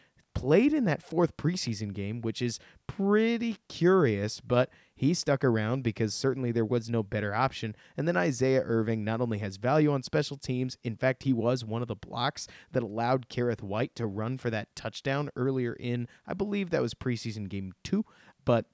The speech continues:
he's got special teams value. He's been around the team for quite a while. We know what he can do. He's reliable at stuffing the run on the edge. Not great at it, but certainly better than Kylie Fitz, who was not, in fact, brought back to the practice squad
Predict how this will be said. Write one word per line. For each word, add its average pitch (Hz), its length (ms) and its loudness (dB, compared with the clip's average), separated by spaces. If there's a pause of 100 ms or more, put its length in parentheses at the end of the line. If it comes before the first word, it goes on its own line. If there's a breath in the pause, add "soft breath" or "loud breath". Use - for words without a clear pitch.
(160)
he's 123 200 -4
got 165 220 2
special 139 320 0
teams 127 260 0
value. 123 440 4
He's 110 200 -2
been 170 260 0
around 143 260 0
the 135 80 4
team 123 340 -2
for 107 140 -6
quite 175 340 2
a 156 40 6
while. 135 320 6
We 120 160 2
know 160 220 0
what 165 140 4
he 147 80 0
can 135 180 -2
do. 110 300 2
He's 101 260 -4
reliable 131 680 2
at 117 100 -4
stuffing 127 340 -2
the 117 80 0
run 110 320 -2 (100)
on 110 200 -2
the 92 160 -8
edge. 123 320 0
Not 175 180 -2 (160)
great 104 460 -2
at 127 180 0
it, 131 220 0
but 110 160 -4
certainly 123 340 -2
better 113 320 0
than 101 200 -6
Kylie 135 460 -2
Fitz, - 480 -4
who 123 140 0
was 107 380 -2
not, 104 360 -4
in 135 160 -2
fact, 127 460 -2
brought 113 400 -2
back 117 300 -2
to - 120 -6
the 110 120 -8
practice 120 400 -4
squad 117 340 -2